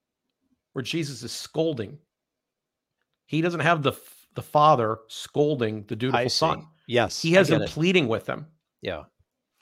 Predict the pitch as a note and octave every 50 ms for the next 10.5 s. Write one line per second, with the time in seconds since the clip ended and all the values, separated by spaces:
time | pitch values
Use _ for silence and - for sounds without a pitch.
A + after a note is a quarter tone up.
0 | - - _ - - F#3 F3 E3+ E3 - G#3+ A#3 A#3 C4 A#3+ - G3+ F#3 - -
1 | - - F#3 F#3 F#3 F#3 F3 E3+ E3+ E3 - E3 D#3 D3+ D3 C#3+ D3 - F#3+ G3+
2 | G3 - - B2 C3 B2 A#2+ C3 C3+ D#3 F3+ F3+ F3+ E3 D3+ D#3+ D#3 - C#3 A2
3 | G2 G2 C3 D#3+ F#3+ F#3+ - D3+ D3 - D#3 D3 D3 - C#3+ C#3 C#3 C#3 B2+ B2+
4 | B2 B2+ B2+ A#2+ A#2 G#2+ - - - - D3 D#3+ E3 D#3+ C#3+ G#2 G#2+ G#2+ B2+ D3
5 | - - - - - - - C3+ C#3 D3 C3+ C#3+ C3 A#2 G#2+ A2 C#3+ F#3 F3+ -
6 | B2 - - D3 C#3 B2 - - B2+ A#2+ C3+ B2+ A#2+ A2+ C3 C#3 C3+ B2+ A#2 A2
7 | C3 D3 D3+ C3 B2 G#2+ - - - D#3 C#3 - C#3 C#3 A#2+ G#2 A#2 A#2+ C3 C#3
8 | C#3 C3 B2+ A#2 G#2+ G#2+ A2+ C3 C3+ B2+ B2+ B2+ B2 - - - A2+ G#2 G2+ G2+
9 | - - - - _ - A#2+ A#2+ B2+ B2+ C3 C#3+ E3 D#3+ C3+ A2+ A#2 D3+ D#3 -
10 | - _ _ _ - A#2 B2 C#3+ D#3 D#3